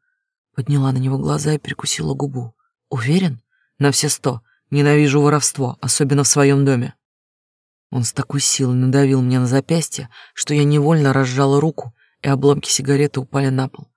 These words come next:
Он тихо выругался матом. Я дернулась к двери, но Никитин впечатал меня в стену. «Могла попросить», прошипел он.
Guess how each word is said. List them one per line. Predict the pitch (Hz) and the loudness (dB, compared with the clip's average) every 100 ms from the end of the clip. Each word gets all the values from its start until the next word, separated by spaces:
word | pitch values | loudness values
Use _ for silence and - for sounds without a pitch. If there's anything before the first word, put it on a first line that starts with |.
| _ _ _ _ _ | _ _ _ _ _
Он | - 131 | -4 -4
тихо | 117 160 - 135 | -4 -6 -4 -4
выругался | 120 139 131 131 117 143 | -2 0 0 -2 -2 -2
матом. | 135 123 - 127 _ _ _ _ - | -2 -2 -6 -10 _ _ _ _ -6
Я | 127 143 | 0 2
дернулась | 127 151 131 123 120 | 4 2 2 0 -2
к | 117 | -4
двери, | 123 143 160 131 - _ _ | 0 2 2 0 -6 _ _
но | - 143 | 0 2
Никитин | 147 139 160 131 | 2 0 -2 -2
впечатал | 117 - - 143 135 | -4 -6 -4 -2 0
меня | 135 135 139 | 2 2 0
в | |
стену. | - 139 123 127 117 _ _ _ _ _ _ | -2 -2 -4 -4 -12 _ _ _ _ _ _
«Могла | 113 131 127 139 139 | -4 -2 2 2 2
попросить», | 143 - 151 143 - 117 - _ _ | -2 -2 -4 -2 -4 -6 -10 _ _
прошипел | - - - - 127 123 | -10 -6 -6 -6 -6 -6
он. | 127 | -8